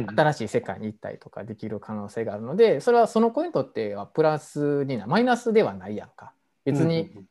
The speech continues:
Speaker 2: 手術ちゃんとやってて、別に論文とかプラス書いたらもうプラスしかない、ないから、
Speaker 1: うんうんうん。
Speaker 2: マイナスはないやんか、別にね。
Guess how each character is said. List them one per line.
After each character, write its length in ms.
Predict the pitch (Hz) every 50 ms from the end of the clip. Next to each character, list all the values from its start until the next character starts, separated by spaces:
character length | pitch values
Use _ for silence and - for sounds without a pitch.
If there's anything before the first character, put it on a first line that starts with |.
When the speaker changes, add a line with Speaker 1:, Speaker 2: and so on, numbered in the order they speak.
| _ _ -
Speaker 2:
手 80 | - 254
術 280 | 196 - - 123 113 104
ち 80 | -
ゃ 60 | 139 135
ん 80 | 131
と 60 | - 98
や 80 | 104
っ 40 | 104
て 80 | - _ _ - -
て、 120 | - 104
別 200 | - 117 117 -
に 60 | 120
論 180 | 113 117 123 127
文 280 | 127 139 139 139 - -
と 160 | _ - 107
か 120 | - 101
プ 180 | 101 - _ -
ラ 100 | 123 120
ス 140 | - - _
書 60 | - 98
い 80 | 101
た 60 | 104
ら 40 | 104
も 60 | 107
う 40 | 110
プ 100 | - -
ラ 100 | 247 240
ス 120 | 240 247 220
し 120 | - -
か 120 | - -
な 160 | 196 190 95 98
い、 80 | - - _ -
な 120 | 113 101
い 80 | 104 104
か 140 | - - -
ら、 180 | 110 107 104
Speaker 1:
う 40 | 104
ん 20 | 151
う 40 |
ん 300 | 147 131 110 120 113 - - -
う 40 |
ん。 60 | 117 104
Speaker 2:
マ 120 | - 190 240
イ 40 | 240
ナ 120 | 226 220
ス 200 | 220 - - 214
は 420 | 208 208 208 202 196 190 190 185
な 280 | 151 - - - 110 101
い 80 | 110 107
や 100 | - -
ん 60 | -
か、 140 | _ - 98
別 260 | - 110 - - 113
に 100 | 107 113
ね。 180 | 156 220 262